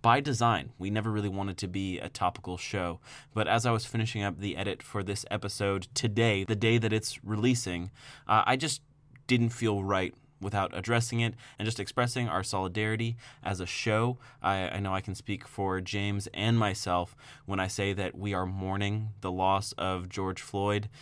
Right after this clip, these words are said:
and the, the tragic, despicable way that he was lost, and we stand with those that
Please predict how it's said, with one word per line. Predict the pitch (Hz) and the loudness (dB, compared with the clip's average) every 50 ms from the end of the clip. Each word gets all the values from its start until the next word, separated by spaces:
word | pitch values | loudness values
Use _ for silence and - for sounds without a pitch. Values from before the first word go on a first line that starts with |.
| - - - | -20 -18 -8
and | - 95 98 95 95 92 90 | -6 -4 -2 -2 -4 -4 -4
the, | 95 92 90 90 85 82 | -4 -2 -2 -2 -4 -4
the | - 95 | -6 -8
tragic, | 90 - - - - - - 117 110 110 110 104 110 110 107 - - - - | -6 -4 -4 -4 -6 -4 -2 0 2 2 2 2 0 0 0 -2 -4 -12 -12
despicable | - - - - - - - - 113 117 - 117 107 113 107 107 101 92 | -8 -8 -8 -8 -8 -10 -4 -2 -2 -2 0 0 0 2 2 2 0 0
way | 95 98 98 98 98 101 104 113 113 117 - - - - - - - | -2 0 0 2 2 2 0 0 -2 -6 -8 -16 -20 -20 -20 -8 -4
that | 101 95 95 92 - | -2 -2 -2 -2 -4
he | - - 107 101 | -6 -6 -6 -6
was | 90 92 92 95 101 107 107 | -4 -2 0 2 2 2 0
lost, | 117 110 110 110 120 131 131 123 - - - - - - - - - | -2 0 2 2 2 2 0 -4 -10 -12 -14 -16 -20 -20 -20 -16 -4
and | - 104 104 104 101 98 | 0 2 2 2 2 0
we | 95 110 117 | 2 2 2
stand | 110 - - - 110 101 101 107 113 117 120 - - | 2 0 -2 0 0 2 2 2 2 0 -2 -4 -6
with | 98 98 - - | -6 -8 -4 -2
those | 104 98 98 101 104 104 101 - | 0 0 2 2 0 -2 -4 -6
that | - 95 104 95 95 98 - | -6 -4 -2 -2 -2 -2 -4